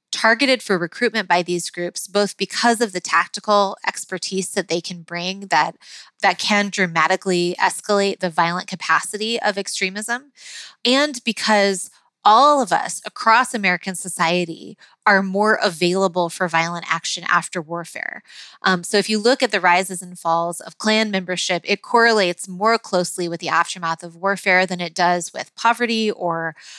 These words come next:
um, immig-, waves of immigration or civil rights gains or populism or any number of explanations that have sort of been commonly bantered about as why people might join a group like the Klan.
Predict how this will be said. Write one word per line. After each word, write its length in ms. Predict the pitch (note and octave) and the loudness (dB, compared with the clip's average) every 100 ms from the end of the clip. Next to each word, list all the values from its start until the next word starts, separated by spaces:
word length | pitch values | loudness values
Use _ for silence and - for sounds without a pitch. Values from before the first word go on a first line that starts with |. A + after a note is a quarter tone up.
| - - | -10 -2
um, 220 | F3 E3+ | -2 -2
immig-, 380 | F#3+ F#3 - G3+ | -8 -8 -10 -2
waves 300 | G3 F3 F#3+ | -2 -2 -6
of 80 | |
immigration 720 | F3 F3+ A#3 C4 - B3 A3+ E3+ | -8 -6 0 0 2 0 -2 -2
or 80 | |
civil 320 | E3 F#3 E3 D#3+ | -6 -8 -8 0
rights 340 | F3 G3 - | 0 0 -6
gains 540 | G3+ G3 F#3+ F#3+ F#3 | -4 -2 -4 -8 -12
or 560 | - F#3 E3+ E3+ E3+ E3 - - - | -8 -4 -4 -4 -6 -8 -14 -18 -4
populism 760 | B3 B3 A#3+ A3+ G#3 G3+ F#3+ | -2 0 2 2 2 0 0
or 160 | F#3 - | -4 -2
any 300 | B3 B3+ A#3 | 0 2 0
number 420 | G#3 G#3 G3 F3 | 0 0 2 4
of 140 | E3 - | 4 2
explanations 880 | F#3 - F#3 F3 E3+ - E3+ E3 | 0 -4 -8 -6 -6 -6 -8 -8
that 100 | F3 | -8
have 80 | E3+ | -6
sort 220 | - F3+ | -4 -4
of 100 | F3 | -4
been 160 | F3 F3 | -8 -14
commonly 580 | - G3 F#3+ F#3+ F3+ E3+ | 0 4 4 0 -6 -8
bantered 460 | D#3+ F3+ F3+ F#3+ | -2 -2 0 -6
about 340 | F3 D#3+ E3 - - - - - | 2 4 4 0 -12 -20 -8 2
as 340 | F#3 E3+ - F3+ | 2 2 -6 -18
why 320 | E3+ E3 D#3+ F3 | -2 2 4 2
people 300 | F#3+ F#3 F3 | -2 -4 -4
might 180 | F3 | -4
join 300 | F3 F3+ F3 | -4 -4 -4
a 40 | F3 | -8
group 220 | - - | -16 -10
like 160 | - - | -10 -10
the 80 | |
Klan. 400 | - - - - | -12 -12 -10 -12